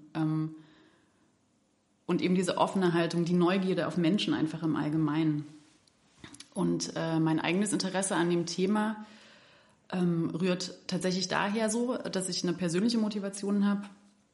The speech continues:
weil das Thema psychische Erkrankungen in meiner Familie, ähm, immer eine Rolle gespielt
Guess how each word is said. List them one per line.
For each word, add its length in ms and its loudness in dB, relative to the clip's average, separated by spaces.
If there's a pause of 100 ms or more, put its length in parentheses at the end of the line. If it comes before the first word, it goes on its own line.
(560)
weil 280 0
das 120 -4
Thema 260 2
psychische 480 -2
Erkrankungen 520 -2
in 60 -2
meiner 200 2
Familie, 640 -2 (100)
ähm, 480 -2
immer 160 -2
eine 140 -2
Rolle 240 0
gespielt 880 -6